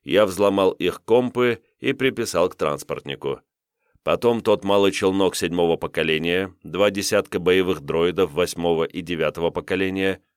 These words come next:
плюс два десятого. Ну и корвет, он восьмого поколения, вполне свежий. Все покупки были постройки других государств, не империи, где я гражданин.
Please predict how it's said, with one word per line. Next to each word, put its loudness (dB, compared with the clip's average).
плюс 0
два 2
десятого. -4
Ну -2
и 0
корвет, 0
он 0
восьмого 2
поколения, -4
вполне 2
свежий. 0
Все 2
покупки 0
были 2
постройки 2
других -2
государств, -4
не -2
империи, 0
где 0
я 2
гражданин. -2